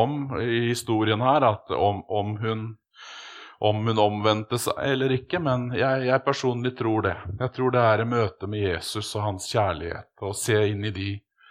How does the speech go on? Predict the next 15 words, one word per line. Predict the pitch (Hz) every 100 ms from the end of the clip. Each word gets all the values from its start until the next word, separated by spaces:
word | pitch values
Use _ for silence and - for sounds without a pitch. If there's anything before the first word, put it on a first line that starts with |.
| - - _ _ _ _
de, | 95 101 104 98
eh, | 101 - - _ _ _ _ _ _ _ _ -
øynene | 131 113 95 92 98
til | 113 95
Jesus. | 87 - 92 - - - _ _ _ _ - -
Det | 104
forvandla | 117 107 92 90 101
den | 104 98
der | 90 -
kvinnen | 107 87 85 87 87 - 101 101
for, | 107 101 104 -
for | 98
livet. | 95 92 - - - _ - _ _ _ _ _ _ _ _ _ _ _ _ _ _ _ _ _ _ _ _ _ _ _ _ _
Så | - 113 110
Gud, | 123 147 131